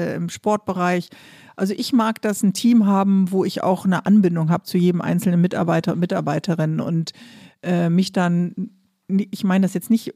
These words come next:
im Sinne von kontrollieren, aber zu wissen, wo sind die Stärken, wo sind die Schwächen der einzelnen Teammitglieder.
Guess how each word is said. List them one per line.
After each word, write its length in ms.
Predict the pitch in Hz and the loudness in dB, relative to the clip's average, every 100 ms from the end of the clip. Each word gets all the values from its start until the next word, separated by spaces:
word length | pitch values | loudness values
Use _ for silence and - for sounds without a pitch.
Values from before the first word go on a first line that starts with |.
| _ 185 | _ -2
im 100 | 175 | 0
Sinne 180 | 185 | 0
von 320 | 175 175 170 - | 0 -4 -6 -6
kontrollieren, 720 | 180 180 - 165 214 196 165 | -4 -4 -4 0 0 0 -2
aber 240 | 160 165 | -6 -6
zu 240 | 160 - 185 | -6 -6 -4
wissen, 460 | 220 220 196 190 185 | -2 0 0 -4 -4
wo 100 | 202 | -2
sind 160 | 190 180 | 0 -2
die 80 | 170 | -4
Stärken, 500 | - 214 208 208 185 | -2 0 0 -2 -2
wo 120 | 185 | 0
sind 220 | 185 165 | -2 -2
die 180 | 180 175 | -4 -4
Schwächen 400 | - 208 - 185 | -4 -4 -2 -4
der 240 | 175 - | -4 -4
einzelnen 380 | 175 170 180 170 | -6 -4 -2 -4
Teammitglieder. 640 | - 180 170 - 165 165 | -2 -2 -2 -2 0 0